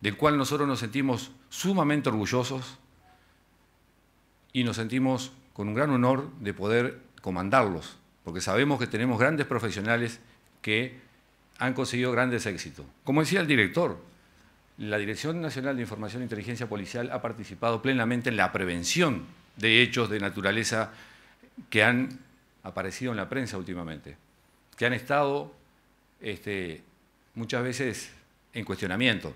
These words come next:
pero que la Policía Nacional, a través de esa Dirección de Información e Inteligencia, logró prevenir. Y hoy se encuentra plenamente participando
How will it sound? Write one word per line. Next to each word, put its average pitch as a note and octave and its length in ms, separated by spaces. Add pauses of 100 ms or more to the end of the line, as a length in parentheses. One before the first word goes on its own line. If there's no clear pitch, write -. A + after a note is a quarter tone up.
(1160)
pero A#2+ 300
que B2+ 460 (280)
la F2+ 160
Policía G2+ 400
Nacional, B2 520
a G2 100
través G#2+ 240
de A#2+ 60
esa A#2+ 120
Dirección G#2 400
de A#2 60
Información G2 300
e A2+ 40
Inteligencia, G#2+ 540 (160)
logró C3 580 (380)
prevenir. G#2+ 560
Y D#3 160
hoy G3+ 260 (420)
se - 120
encuentra A#2+ 480
plenamente D3+ 540
participando C#3+ 880